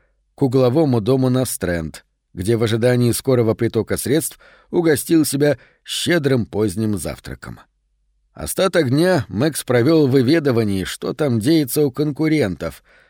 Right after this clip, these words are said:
и в магазине Marks и Company набрел на неплохое — да еще и с заниженной ценой первоиздание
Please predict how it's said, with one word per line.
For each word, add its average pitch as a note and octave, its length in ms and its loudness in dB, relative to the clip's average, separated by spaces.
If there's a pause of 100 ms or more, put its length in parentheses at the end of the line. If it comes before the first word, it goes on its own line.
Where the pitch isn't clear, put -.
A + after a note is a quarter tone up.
(140)
и F#2 100 -2
в G2 60 -2
магазине B2 720 0 (340)
Marks A2+ 600 0
и A2 100 -4
Company C#3+ 600 -2 (300)
набрел D#3 420 2
на D3+ 200 4
неплохое — B2 720 0 (300)
да G2 120 -2
еще A2+ 280 0
и A#2 140 2
с G#2 60 0
заниженной A#2 640 0
ценой D3 340 0
первоиздание A#2 840 0